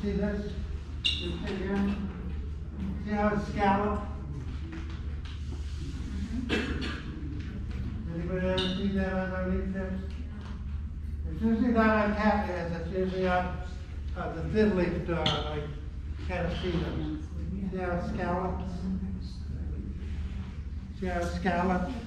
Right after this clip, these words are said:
You can't, and you could get it on your yard plants, like your,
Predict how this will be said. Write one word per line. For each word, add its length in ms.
You 160
can't, 240
and 100
you 100
could 200
get 160
it 160
on 200
your 120
yard 460
plants, 400
like 240
your, 220